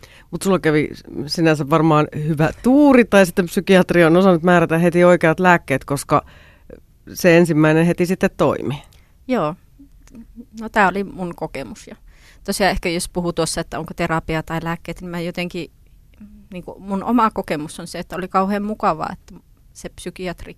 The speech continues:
Speaker 2: kuunteli minua ja sitä, mitä, et teki toki suosituksensa sekä terapiasta ja ehdotti lääkitystä, mutta et hän, niin mä en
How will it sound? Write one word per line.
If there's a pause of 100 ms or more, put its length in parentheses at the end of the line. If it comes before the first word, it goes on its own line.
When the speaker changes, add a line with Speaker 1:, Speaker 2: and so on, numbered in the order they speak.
Speaker 2:
kuunteli (180)
minua
ja
sitä,
mitä, (600)
et
teki
toki (360)
suosituksensa (920)
sekä (100)
terapiasta
ja
ehdotti (100)
lääkitystä,
mutta
et
hän, (1500)
niin
mä
en